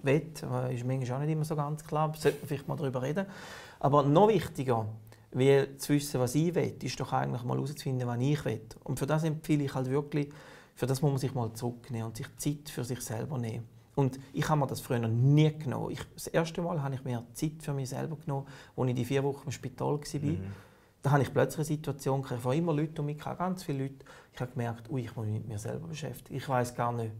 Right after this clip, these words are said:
Speaker 1: was mache ich mit mir selber? Äh, wer bin ich überhaupt? Was will ich? Und das ist noch recht so ein bisschen ein, äh, ein krasser Moment, wenn du merkst, dass du mit dir selber nichts kannst anfangen kannst. Und ich habe dann das hier müssen lernen und ich muss mir ja auch jetzt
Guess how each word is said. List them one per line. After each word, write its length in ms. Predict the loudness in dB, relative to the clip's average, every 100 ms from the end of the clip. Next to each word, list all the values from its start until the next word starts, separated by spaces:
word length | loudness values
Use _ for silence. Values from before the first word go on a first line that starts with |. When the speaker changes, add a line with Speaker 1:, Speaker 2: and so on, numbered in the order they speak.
| -10
Speaker 1:
was 120 | -4 0
mache 220 | 2 0
ich 60 |
mit 180 | -4 -4
mir 100 | -6
selber? 720 | -4 -4 -2 -4 -4 -4 -4
Äh, 60 | -2
wer 100 | -2
bin 220 | 0 -2
ich 120 | -2
überhaupt? 460 | -6 -6 -6 -6 -6
Was 120 | -4
will 140 | -4 -6 -8
ich? 100 | -10 -10 -20 -20 -20 -10
Und 120 | -4 -2
das 120 | -2
ist 160 | -2
noch 120 | 2 4
recht 340 | 2 0 -8
so 80 | -10
ein 220 | -2 0
bisschen 220 | 2 2
ein, 60 | 0
äh, 240 | 0 -4 -8 -18 -16 -14
ein 60 |
krasser 460 | -4 0 0 0 -2
Moment, 420 | 0 0 -2 -2
wenn 160 | -4 -2
du 80 |
merkst, 300 | -4 -4 -6 -12
dass 100 | -4
du 80 | -4
mit 220 | -4 -6
dir 100 | -8
selber 300 | -6 -6 -4
nichts 220 | -4 -6
kannst 140 | -6
anfangen 400 | -4 -4 -4 -2 0
kannst. 60 | -2
Und 100 | -2 -10 -14 -18 -20 -20 -2 6
ich 80 |
habe 160 | 8 8
dann 100 | 6
das 260 | 4 0 6
hier 560 | 10 12 10 8 6 6
müssen 320 | 4 6 6
lernen 400 | 4 4 4 2
und 240 | 0 0 0
ich 120 | 2
muss 140 | 2
mir 160 | 2 2
ja 200 | 2 0
auch 160 | 0 2
jetzt 380 | 2 0 -4